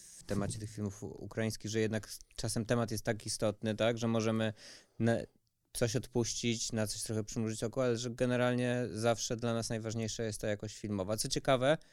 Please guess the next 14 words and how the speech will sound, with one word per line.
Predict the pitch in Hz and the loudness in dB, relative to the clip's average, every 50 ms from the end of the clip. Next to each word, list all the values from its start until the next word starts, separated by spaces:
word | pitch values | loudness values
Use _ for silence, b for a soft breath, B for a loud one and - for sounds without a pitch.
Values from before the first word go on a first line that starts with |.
| b b b b b b b b b - | b b b b b b b b b -14
widzowie | - - 117 120 120 131 123 123 127 123 | -6 -4 -2 2 4 4 6 6 4 4
i | 113 | 4
widzki | 117 127 123 - - - 123 123 | 2 0 0 -2 -2 0 2 2
jednak | 120 120 120 110 | 2 4 2 0
wybierają | 110 113 110 117 120 120 117 117 113 107 | 0 0 2 2 4 6 6 6 4 4
filmy | - - 127 117 113 117 113 117 117 113 113 - | 2 0 0 0 2 2 0 0 0 -2 -2 -2
po | - 117 | -4 -2
tematach. | - - 110 101 82 - - - 90 92 - - _ _ _ _ _ _ _ _ _ _ _ - - | -2 0 2 2 0 0 -2 -4 -6 -8 -10 -18 _ _ _ _ _ _ _ _ _ _ _ -18 -16
W | - - - | -16 -4 2
pełni | - 120 110 104 98 90 | 6 6 6 6 6 4
widzimy, | 90 101 90 101 101 101 98 | 0 0 0 2 2 2 2
że | 98 101 | 0 0
po | - 110 101 | -2 -2 0
tematach, | - 110 107 104 107 101 127 135 143 139 | 2 2 2 2 2 2 2 2 2 0